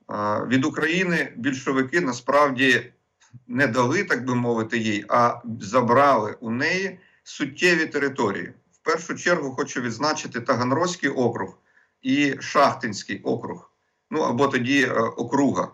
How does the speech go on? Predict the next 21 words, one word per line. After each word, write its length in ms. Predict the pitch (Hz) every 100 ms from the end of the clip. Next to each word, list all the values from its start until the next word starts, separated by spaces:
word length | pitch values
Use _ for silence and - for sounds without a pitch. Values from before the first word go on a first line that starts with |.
| _
українською 680 | - - 123 123 113 - 113
мовою 300 | 147 180 156
тодішньою 500 | 131 120 123 - 113
це 120 | -
називалося. 680 | 117 107 110 95 92 - 98
Таганрозька 600 | 113 113 131 175 175 127
і 40 |
Шахтинська 600 | 117 143 139 - 117 -
округи. 500 | - - - 107 175 - _ _ _ _ _ _ _ _ _ -
А, 200 | 107 104
в 60 |
Таганрозькій 560 | 139 135 175 190 - 160
окрузі 540 | 131 147 202 170 117
понад 460 | - 143 156 139 - - _
шістдесят, 880 | - - 123 107 131 170 143 120 - _ _ _ _
десь 200 | 113 110
шістдесят-сімдесят 1120 | - 127 123 127 160 - 135 120 127 139 123
відсотків 520 | 113 113 139 127 113
жителів 440 | 107 180 - 139 110
становили 480 | - 120 120 156 135
українці 720 | 120 131 120 135 104 -